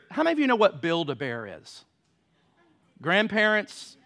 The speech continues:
you've been snookered out of a lot of money in Build-A-Bear, right? Build-A-Bear.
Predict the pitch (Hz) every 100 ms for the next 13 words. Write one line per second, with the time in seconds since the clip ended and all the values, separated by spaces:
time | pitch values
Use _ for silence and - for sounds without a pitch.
0 | _ _ - 156 175 160 - 185 185 185
1 | 170 160 160 180 175 165 147 131 120 139
2 | 135 135 123 117 117 156 160 - - -
3 | _ _ - 165 170 143 123 110